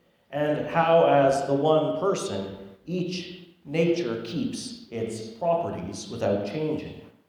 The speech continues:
But why does he do this? For you, he has done these great and terrifying things. For you and for your redemption from sin and death.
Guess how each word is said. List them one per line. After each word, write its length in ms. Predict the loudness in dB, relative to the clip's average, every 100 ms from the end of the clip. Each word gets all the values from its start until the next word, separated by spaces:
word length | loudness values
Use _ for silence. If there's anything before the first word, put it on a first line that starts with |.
| _ _ _ _ _ _ -12
But 100 | -4
why 480 | 2 4 6 6 4
does 140 | 0
he 60 | -2
do 260 | 0 0
this? 480 | 0 -4 -6 -12 -16 -20 _ _ _ _ _
For 120 | -10 -6
you, 600 | -2 -2 -2 -6 -12 -16 -14
he 140 | -2
has 160 | 0 2
done 560 | 2 4 2 0 -6 -12 -10
these 180 | -8 -2
great 380 | 0 0 0
and 220 | -4 -8 -10
terrifying 720 | -2 0 2 0 -2 -2 -6
things. 680 | -4 -4 -4 -8 -12 -18 -20 _ _ _ _
For 140 | -4 0
you 280 | 4 6
and 140 | 6 4
for 140 | 4
your 260 | 4 4 6
redemption 680 | 6 4 2 2 -2 -6 -8
from 180 | -10
sin 540 | -8 -2 0 0 0 -2
and 200 | -4 -2
death. 500 | 0 2 0 -4